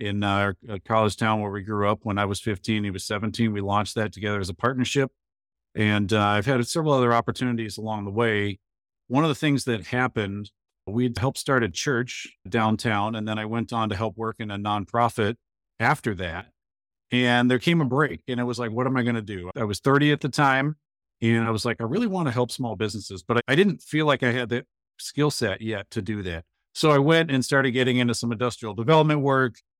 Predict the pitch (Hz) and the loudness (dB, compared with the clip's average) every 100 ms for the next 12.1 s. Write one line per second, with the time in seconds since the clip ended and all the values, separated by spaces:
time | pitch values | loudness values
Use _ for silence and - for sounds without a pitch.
0 | _ 139 139 143 135 185 175 170 180 139 | _ -2 2 2 2 -2 -2 -2 0 -2
1 | 127 113 113 131 147 156 151 117 120 107 | -2 -6 -10 -12 -10 -10 -10 -4 -2 -2
2 | 92 147 156 - 151 127 131 101 92 123 | -6 -8 -6 2 4 4 2 2 0 -2
3 | - 120 104 98 98 101 127 117 104 98 | 2 0 2 -2 -6 -6 0 0 0 -4
4 | 104 120 113 95 117 120 110 104 104 135 | -2 -4 -6 -4 -2 -2 -2 -4 -4 -2
5 | 156 165 147 127 123 117 127 135 - 143 | 2 2 2 -2 -4 -2 -2 -2 -4 -6
6 | 127 98 101 104 90 104 113 117 123 123 | -6 -6 -6 -6 -2 0 0 -2 -2 -2
7 | 110 - 151 95 101 - _ _ _ _ | -4 -6 -8 -8 -10 -14 _ _ _ _
8 | 113 120 120 120 120 139 147 - 135 123 | 0 4 4 2 2 0 0 0 0 4
9 | 151 127 - _ _ _ 139 131 147 131 | 2 2 -4 _ _ _ -2 -2 0 2
10 | 131 151 - 202 151 120 135 135 123 - | 4 2 0 -2 -2 -2 -4 -6 -6 -8
11 | - - 143 143 117 117 - 143 120 92 | -12 -8 -6 -4 -4 -4 -4 -4 -4 -6
12 | 87 | -12